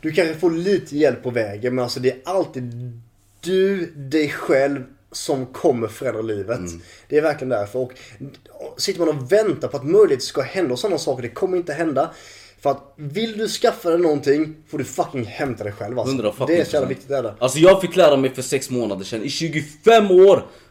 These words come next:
Speaker 2: så ville jag bli en person jag aldrig ens kunde ta på. Varför? Jag gjorde allting jag inte skulle göra.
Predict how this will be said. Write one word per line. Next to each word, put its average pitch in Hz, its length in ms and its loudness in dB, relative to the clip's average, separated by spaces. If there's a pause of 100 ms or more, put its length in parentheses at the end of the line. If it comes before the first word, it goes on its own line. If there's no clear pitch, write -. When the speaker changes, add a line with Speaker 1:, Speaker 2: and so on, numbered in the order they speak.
Speaker 2:
så - 160 -6
ville 143 380 2
jag 127 320 4 (180)
bli 147 400 0
en 143 120 2
person 127 560 -4 (120)
jag 123 260 2 (160)
aldrig 131 360 2
ens 117 140 -2
kunde 107 220 -6
ta 117 360 -4
på. 87 180 -8 (320)
Varför? 170 640 2 (180)
Jag 127 120 2
gjorde 135 300 2 (640)
allting 208 520 4
jag 160 220 4
inte 170 440 2 (340)
skulle 139 280 -4
göra. 135 360 4